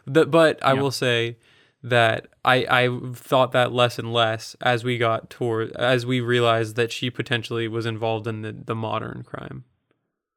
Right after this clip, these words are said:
Speaker 2: Yeah, that's true. So then there's also Alan. He's another suspect who could be behind this. He's very quiet.
Speaker 1: Yeah.
Speaker 2: He's creepy. He slurps on eggs.
Speaker 1: I don't
Speaker 2: I don't
Speaker 1: thi-,
Speaker 2: know.
Speaker 1: it's too, too obvious for me, but it
Speaker 2: No,
Speaker 1: is one.
Speaker 2: I,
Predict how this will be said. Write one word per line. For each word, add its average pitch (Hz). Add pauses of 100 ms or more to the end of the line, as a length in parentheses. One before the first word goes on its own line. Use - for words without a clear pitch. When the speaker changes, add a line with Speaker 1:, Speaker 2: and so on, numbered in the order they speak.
(160)
Speaker 2:
Yeah, 127 (340)
that's 135
true. 131 (340)
So 147
then 143
there's 131
also 139
Alan. 156 (480)
He's 127
another 135
suspect -
who 139
could 147
be 143
behind 147
this. - (220)
He's 120
very 131
quiet. 131 (260)
Speaker 1:
Yeah. 120
Speaker 2:
He's 123
creepy. 135
He 127
slurps 131
on 127
eggs. 127
Speaker 1:
I 135
don't -
Speaker 2:
I 156
don't 147
Speaker 1:
thi-, 127
Speaker 2:
know. 127
Speaker 1:
it's 139
too, 139
too 135
obvious 113
for 120
me, 113
but 120
it 147
Speaker 2:
No, 262
Speaker 1:
is 135
one. 117 (220)
Speaker 2:
I, -